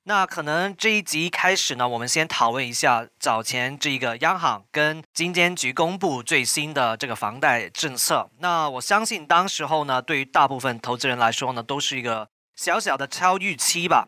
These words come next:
那首先呢，这一次的首套和二套的首付，那个下限都降低了百分之十啊，分别到了百分之二十到三十。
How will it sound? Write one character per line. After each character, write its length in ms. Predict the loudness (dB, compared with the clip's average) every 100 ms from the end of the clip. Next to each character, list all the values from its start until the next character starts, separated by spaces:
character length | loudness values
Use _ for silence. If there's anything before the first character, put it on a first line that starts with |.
| _
那 260 | -2 0 0
首 220 | -4 -6
先 240 | 0 0 2
呢， 140 | 0
这 120 | 0
一 120 | -2
次 240 | 0 -2 0
的 440 | 0 0 0 -2
首 280 | 0 0 0
套 340 | 0 2 2
和 420 | -2 -2 0 0 2
二 180 | 2 2
套 220 | 0 -2
的 80 | -2
首 200 | -4 -4
付， 340 | -4 -8 -8 _ _ -8
那 120 | -4
个 100 | -4
下 240 | -2 -2
限 240 | -2 -4 -4
都 140 | -6
降 400 | 0 2 2 -2
低 160 | -2 0
了 200 | 0 0
百 140 | -2 -2
分 100 | -2
之 80 |
十 360 | -2 0 -2 -2
啊， 160 | 0 0
分 180 | -2 -2
别 140 | -2
到 220 | 0 0
了 80 | 0
百 100 | -4
分 60 | -4
之 80 |
二 180 | 2 2
十 160 | 2 -2
到 180 | -2 0
三 320 | 0 0 2
十。 380 | -2 -2 -6